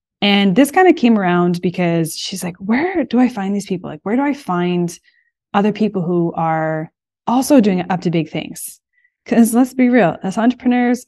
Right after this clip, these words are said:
aren't normal. We're kind of, <laughs> we think different. And so I'm like, "Let's go through this exercise and share this with you as well," because, um, as Tony Robbins always says, "The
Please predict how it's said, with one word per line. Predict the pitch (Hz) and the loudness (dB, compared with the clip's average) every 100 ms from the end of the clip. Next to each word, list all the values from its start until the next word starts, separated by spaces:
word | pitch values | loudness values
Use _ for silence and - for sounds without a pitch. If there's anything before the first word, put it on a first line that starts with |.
| _ | _
aren't | 175 180 | -8 -6
normal. | 170 156 - - - | -4 -6 -8 -14 -14
We're | |
kind | 175 233 | -4 0
of, | 240 - - | 0 -4 -4
<laughs> | 196 214 | -2 0
we | 208 - | -2 -2
think | - 247 - | 2 2 4
different. | 202 208 - - - - - - - | -2 0 -6 -8 -14 -20 -20 -20 -4
And | 214 | 2
so | 262 240 - | 6 6 6
I'm | 240 | 6
like, | 262 247 262 | 6 6 2
"Let's | 226 262 | 0 0
go | 330 | 0
through | 302 | 0
this | 277 | 0
exercise | 190 180 180 170 165 165 160 - _ - | -2 -6 -2 0 0 -2 -6 -18 _ -6
and | 180 175 175 170 165 - _ _ _ _ | -2 0 0 -2 -6 -18 _ _ _ _
share | - 226 | 2 4
this | 233 | 4
with | 208 | 4
you | 196 | 2
as | 180 | 2
well," | 165 156 165 - | 0 -2 -4 -2
because, | 180 185 175 165 165 - _ _ _ - | 0 2 0 -2 -4 -16 _ _ _ -10
um, | 175 170 165 160 160 160 _ _ - | -4 -2 -2 -2 -4 -8 _ _ -2
as | 190 185 | -2 2
Tony | 240 247 | 4 4
Robbins | 190 190 175 | 6 4 2
always | 165 160 | 0 -2
says, | 160 156 156 160 _ | -4 -2 -4 -6 _
"The | 170 180 175 | 0 4 4